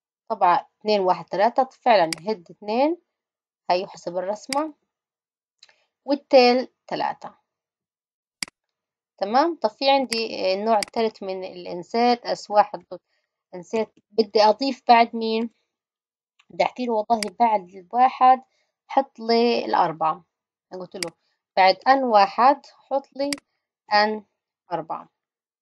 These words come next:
فبالتالي هنا غير يجي يحشر نفسه في الن-، في النص. بعد ان واحد حط لي ان أربعة.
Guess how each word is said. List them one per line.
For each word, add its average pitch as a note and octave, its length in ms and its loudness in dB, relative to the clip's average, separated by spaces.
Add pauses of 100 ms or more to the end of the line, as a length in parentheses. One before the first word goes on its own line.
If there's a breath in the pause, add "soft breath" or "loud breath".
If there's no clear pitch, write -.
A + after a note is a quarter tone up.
(540)
فبالتالي C4 560 2
هنا B3+ 100 0
غير G#3+ 120 -2
يجي A3 200 -2
يحشر G3 280 -12
نفسه G#3 240 -10
في - 80 -20
الن-، F#3+ 320 -6
في - 80 -18
النص. G#3+ 420 -6
بعد G3 320 4
ان G3+ 160 -8
واحد G#3+ 400 -4
حط - 240 -16
لي G#3 220 -4
ان G3 80 -8
أربعة. E3+ 320 -8